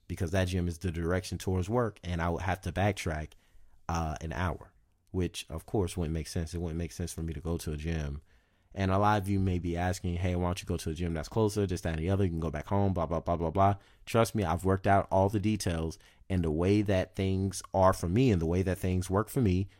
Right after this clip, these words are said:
is the gym that I go to now works perfectly for the schedule that I have and for the actual motivation. Another thing where it comes to losing this weight is my food choices.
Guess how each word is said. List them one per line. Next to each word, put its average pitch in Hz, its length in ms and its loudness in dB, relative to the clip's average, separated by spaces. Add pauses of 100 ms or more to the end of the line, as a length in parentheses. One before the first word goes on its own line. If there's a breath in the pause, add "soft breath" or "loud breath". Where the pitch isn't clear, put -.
(240 soft breath)
is 85 300 -2
the - 100 -4
gym 98 240 0
that 101 120 4
I 110 60 2
go 110 120 2
to - 160 -2
now 85 480 0 (380)
works 90 260 0
perfectly 95 560 0
for 87 180 -6
the 82 80 -6
schedule 85 440 -4
that 76 180 -2
I 69 140 -6
have - 420 -14 (720)
and 117 340 6
for 90 460 0 (300)
the - 80 -6
actual 80 340 -4
motivation. 92 600 -4 (2500)
Another 92 320 2
thing 107 360 4
where 98 140 6
it 95 60 0
comes 104 280 2
to 98 80 0
losing 110 360 4
this 113 160 0
weight 113 300 4
is 90 180 0
my 98 180 4
food 127 320 -2
choices. - 540 -16